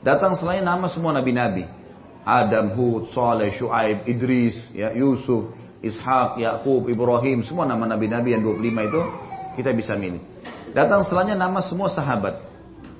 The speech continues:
Semua sahabat. Dan sahabat juga namanya satu. Umar, Uthman, Ali, Tolha, Zubair. Namanya satu semua. Gitu kan?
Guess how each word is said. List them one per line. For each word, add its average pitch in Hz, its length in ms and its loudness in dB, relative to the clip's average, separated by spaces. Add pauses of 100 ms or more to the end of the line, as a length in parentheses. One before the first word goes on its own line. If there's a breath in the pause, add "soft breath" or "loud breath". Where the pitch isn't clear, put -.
(340)
Semua 147 320 -2
sahabat. 110 320 0
Dan 117 80 -4
sahabat 151 240 0
juga 180 160 0
namanya 175 240 0
satu. 170 320 0
Umar, 117 480 2
Uthman, 113 480 0
Ali, 113 400 2
Tolha, 110 480 0
Zubair. 123 640 0
Namanya 349 320 -6
satu 151 320 0
semua. 120 640 -4
Gitu 98 160 -6
kan? 110 160 -4